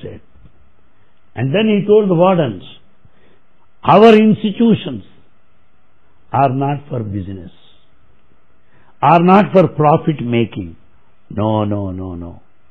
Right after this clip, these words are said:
Don't compare our institutions with the other institutions. No. We are quite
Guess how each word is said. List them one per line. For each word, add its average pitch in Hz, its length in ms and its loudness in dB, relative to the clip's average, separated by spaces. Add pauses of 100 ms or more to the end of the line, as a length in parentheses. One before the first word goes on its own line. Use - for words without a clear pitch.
(1400)
Don't 240 320 6
compare 208 720 2 (420)
our 202 360 2
institutions 196 640 -2
with 185 160 0
the 170 100 4
other 175 460 0
institutions. 160 640 -6 (320)
No. 139 420 0 (1600)
We 101 140 -4
are 101 120 -4
quite 107 300 -4